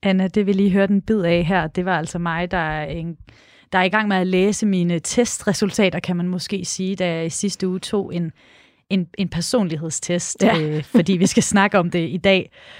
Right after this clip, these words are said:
Speaker 1: Og man kan jo høre her, at jeg er sådan lidt,
Speaker 2: Mm.
Speaker 1: jeg har lidt, øh, blandede følelser omkring det her <laughs> testresultat, og, og jeg vil sige, at jeg er faktisk også en smule nervøs for, at vi senere i programmet skal, skal tale om det. Jeg føler <laughs> lidt, at jeg, øh,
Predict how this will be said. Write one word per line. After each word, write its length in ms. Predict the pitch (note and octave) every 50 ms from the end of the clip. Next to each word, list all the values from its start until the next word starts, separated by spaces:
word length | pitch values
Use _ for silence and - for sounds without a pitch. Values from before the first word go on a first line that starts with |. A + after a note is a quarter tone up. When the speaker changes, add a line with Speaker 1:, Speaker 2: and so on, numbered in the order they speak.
| - -
Speaker 1:
Og 120 | - F#3+ F#3+
man 120 | F#3 F3+
kan 120 | - G3
jo 220 | F3 E3+ E3+ E3+ - - _ - - -
høre 340 | - F3 B3 B3 B3 B3
her, 160 | A#3 A#3 G3+ F#3
at 220 | D#3 - E3+ -
jeg 160 | F3+ E3+ F3
er 40 | G3+
sådan 260 | F#3+ - A#3+ G#3+ G#3+
lidt, 320 | G3 F#3+ G3 G3 - - - _ _ _ _ _ _ _ _ _ -
Speaker 2:
Mm. 240 | F#3 F3 E3 D#3 D3+ _ _ -
Speaker 1:
jeg 100 | G#3+ G3
har 180 | A3 G#3+ A3
lidt, 260 | G#3+ A3 A3+ A3 -
øh, 260 | A3 G3 F#3+ F#3+ F#3 F3+
blandede 400 | - A3 A#3 B3+ C4+ D#4 D#4 -
følelser 440 | - C#4+ D4 D4 D#4 D4 - C4+
omkring 520 | G#3+ - - G3 F#3+ - - A3 G3+ F#3+ E3+
det 100 | F#3 D#3
her 140 | E3 G#3 G#3 -
<laughs> 60 | -
testresultat, 920 | B3+ A#3 A3 A#3 - - F3+ F#3+ F#3 - G#3+ F#3+ F3 - A#3 G#3 F3 D#3+
og, 240 | A#2+ D3 E3 E3 D3 -
og 120 | - G#3 G3
jeg 100 | F#3 F#3
vil 80 | G3
sige, 220 | F#3 - A#3 A3+ F#3+
at 40 | -
jeg 60 | G3
er 40 | G3+
faktisk 260 | - - E3+ - -
også 240 | F3 E3+ - - - _ _ _ _ _
en 220 | - G3 F3 F3 E3
smule 320 | - - G#3 G3+ G3+ G3+
nervøs 360 | G3 F#3 F3+ F#3+ F3 - -
for, 80 | - F#3+
at 300 | F3 - D3+ D3+ - D3+
vi 340 | E3+ E3+ E3+ E3+ D#3 C3+ - _ _
senere 440 | - - - A3+ A3+ A3+ A#3 G3 D3+
i 40 | D#3+
programmet 540 | - F#3+ - - F3 E3+ D#3 D#3+ E3 D3+
skal, 400 | - - - F3 E3+ E3 D#3+ D#3 - _ _ _ - - - - - -
skal 200 | - - - G3
tale 360 | - - G#3+ G3+ G#3 A3+ A3 G3
om 60 | F3+
det. 80 | F#3 E3+
Jeg 100 | F3 F3
føler 500 | A#3 B3+ C4 A#3 G#3 F#3 F3+ F3 E3+ E3
<laughs> 0 |
lidt, 260 | E3 F#3+ G#3+ A#3 -
at 240 | - - F3+ D#3 -
jeg, 300 | E3+ D#3+ D#3+ D#3+ D#3 D#3 D#3
øh, 140 | D#3+ D#3